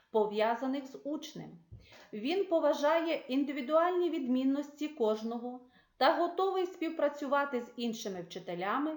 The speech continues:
для досягнення результатів. Станьте прикладом для колег та школярів у позиції та прагненні дати достойну освіту дитині з особливими потребами.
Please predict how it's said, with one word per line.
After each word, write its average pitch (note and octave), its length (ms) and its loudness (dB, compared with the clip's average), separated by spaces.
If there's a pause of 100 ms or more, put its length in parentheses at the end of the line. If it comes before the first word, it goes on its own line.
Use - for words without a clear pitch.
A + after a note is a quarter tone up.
(120)
для F3+ 200 -4
досягнення G3 880 -8
результатів. G#3 760 -8 (600)
Станьте F4+ 680 0
прикладом D4 760 0
для A#3+ 160 2
колег A#3 380 -2 (100)
та A#3+ 80 -4
школярів A3 640 -4
у A#3+ 100 -2
позиції B3 840 -6 (180)
та B3 120 4
прагненні D#4 720 2
дати D4 420 0
достойну D#4 720 -2
освіту A#3+ 540 -4
дитині A#3 500 -2
з A3 80 -6
особливими G#3 600 -6
потребами. F#3+ 640 -8